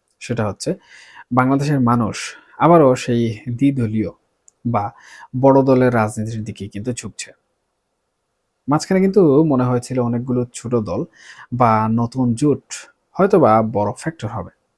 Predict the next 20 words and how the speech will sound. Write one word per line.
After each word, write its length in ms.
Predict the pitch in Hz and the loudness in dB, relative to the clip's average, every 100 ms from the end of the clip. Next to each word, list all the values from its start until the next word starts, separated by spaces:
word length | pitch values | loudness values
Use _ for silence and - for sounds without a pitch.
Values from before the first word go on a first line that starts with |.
| _ _ _ _ _ | _ _ _ _ _
কিন্তু 360 | - 123 110 113 | -4 -2 0 -2
দিন 260 | 113 139 | 0 0
শেষে 380 | 160 175 - 120 | 2 -2 -2 -2
মানুষ 440 | 123 110 110 - - - | 0 -2 -4 -6 -18 -6
পরীক্ষিত 440 | 123 113 - 113 175 190 _ - - - | -4 -4 -8 -4 -4 -4 _ -20 -18 -2
বা 160 | 127 | 0
বড় 320 | 117 123 113 110 | 0 0 0 0
শক্তির 420 | - 120 - 113 | -6 -10 -4 -4
উপরই 320 | 104 110 156 190 _ - | -4 -2 -2 -4 _ -4
বর্তমান 360 | 113 - 107 107 | -2 -2 -6 -6
সময়ে 360 | - 110 127 208 _ _ - | -8 -8 -8 -10 _ _ -10
আস্থা 220 | 123 113 | -8 -6
রাখতে 240 | 98 - | -8 -10
চাইছে। 300 | 101 - - - _ _ _ _ _ _ _ _ _ _ - - - | -12 -12 -14 -20 _ _ _ _ _ _ _ _ _ _ -20 -20 -2
এবার 180 | 160 214 | 2 4
আসি 480 | 190 170 127 131 143 | 4 4 4 6 4
জনসমর্থনের 840 | 135 117 117 120 117 120 120 117 | 2 -2 -2 -4 -6 -6 -6 -6
হারের 500 | 107 - 123 123 107 | -6 -2 0 0 -4
দিকে, 220 | 85 - _ _ _ _ _ _ _ _ _ _ - | -8 -18 _ _ _ _ _ _ _ _ _ _ -4
কারণ 300 | 110 92 | -2 -2